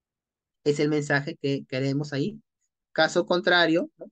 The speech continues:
En este caso si no tiene vacante, entonces no tiene tampoco tarifario asignado. Por eso que veinte podría ser igual a vacío.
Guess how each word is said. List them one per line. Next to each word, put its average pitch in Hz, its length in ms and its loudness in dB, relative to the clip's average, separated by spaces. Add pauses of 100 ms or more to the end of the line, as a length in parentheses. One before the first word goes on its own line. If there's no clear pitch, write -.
(120)
En 135 160 -8
este 139 160 -12
caso 143 240 -2
si 143 160 -4
no 147 140 0
tiene 156 240 2
vacante, 165 400 0
entonces 147 340 -8
no 147 220 -2
tiene 139 240 2
tampoco 135 560 -4 (460)
tarifario 135 580 0
asignado. 123 420 -8
Por 139 120 -2
eso 139 120 -8
que 143 160 2
veinte 139 300 0
podría 131 300 -4
ser 131 180 -6
igual 127 180 0
a 170 160 -2
vacío. 117 340 -8